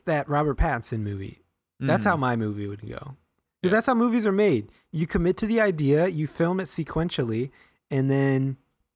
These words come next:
Speaker 1: you know, if it doesn't turn out, it doesn't turn out.
Speaker 2: Add nine eleven. Yeah, if,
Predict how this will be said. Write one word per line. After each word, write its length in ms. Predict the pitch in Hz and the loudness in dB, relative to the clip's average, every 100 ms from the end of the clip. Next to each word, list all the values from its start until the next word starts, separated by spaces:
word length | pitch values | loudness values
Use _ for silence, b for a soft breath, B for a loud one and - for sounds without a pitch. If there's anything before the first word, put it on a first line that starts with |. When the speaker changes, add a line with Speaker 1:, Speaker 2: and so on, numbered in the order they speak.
| _ | _
Speaker 1:
you 100 | 160 | -2
know, 260 | 120 127 170 _ | -2 -2 -8 _
if 160 | - 135 | -10 -6
it 80 | 135 | 0
doesn't 280 | 147 147 | 0 0
turn 200 | 135 156 | 0 0
out, 200 | 147 165 | 2 2
it 80 | 151 | 2
doesn't 240 | 135 139 139 | 0 -2 -4
turn 200 | 156 151 | -4 -4
out. 220 | 165 131 | -4 -2
Speaker 2:
Add 240 | 139 135 | 0 0
nine 200 | 135 131 | 0 0
eleven. 420 | 127 123 113 87 - | 0 -2 -4 -8 -6
Yeah, 300 | 113 92 85 - | -4 -4 -8 -10
if, 140 | 113 | -10